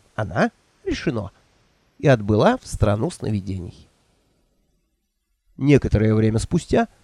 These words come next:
Грибо проснулся, потянулся, зевнул и бесшумным прыжком переместился на пол. После чего этот зловреднейший и коварнейший меховой шар,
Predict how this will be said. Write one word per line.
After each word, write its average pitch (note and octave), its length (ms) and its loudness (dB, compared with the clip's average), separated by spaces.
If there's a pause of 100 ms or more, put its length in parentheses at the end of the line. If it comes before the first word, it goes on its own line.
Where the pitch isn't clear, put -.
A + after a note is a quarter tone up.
(140)
Грибо B2 400 4
проснулся, - 640 2
потянулся, D3+ 640 2
зевнул D3+ 560 4 (220)
и F#3+ 100 -4
бесшумным A2+ 680 0
прыжком D#3+ 440 -2
переместился A#2+ 680 -2
на G#2+ 140 -4
пол. G#2+ 180 -12 (840)
После B2+ 300 2
чего - 300 2
этот B2+ 280 -2
зловреднейший D3 840 2
и - 20 -8
коварнейший C#3 680 2
меховой A2 400 2
шар, A3+ 320 0